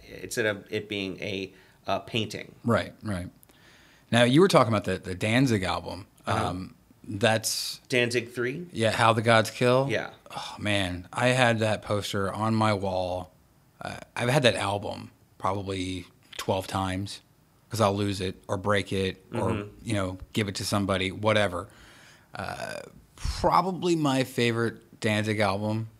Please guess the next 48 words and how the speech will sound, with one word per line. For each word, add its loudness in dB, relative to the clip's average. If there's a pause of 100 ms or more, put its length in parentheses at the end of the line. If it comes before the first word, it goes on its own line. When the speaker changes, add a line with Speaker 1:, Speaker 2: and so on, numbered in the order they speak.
Speaker 2:
that -6
he's -6 (160)
ever -4
done -2
past -2 (100)
The -6
Misfits. -6 (140)
Speaker 1:
Mm-hmm. -4 (520)
Speaker 2:
But 2
that, 4
that -4
artwork, -2
very 6
much 0
like -2
the, -2
the -6
one -4
you -2
were -2
telling -4
me -2
where -4
you -2
can -6
fold 0
it -2
out. -2 (200)
Speaker 1:
Yes. -4 (280)
Speaker 2:
Well, 6
you -2
take -4
the, -8 (160)
take -6
the, -2
uh, 0
How -4
the -6
Gods -6
Kill 2
album, -4 (480)
and, -4 (380)
you -8
know, -4
it's -6
a, -6
a -4
six-panel -4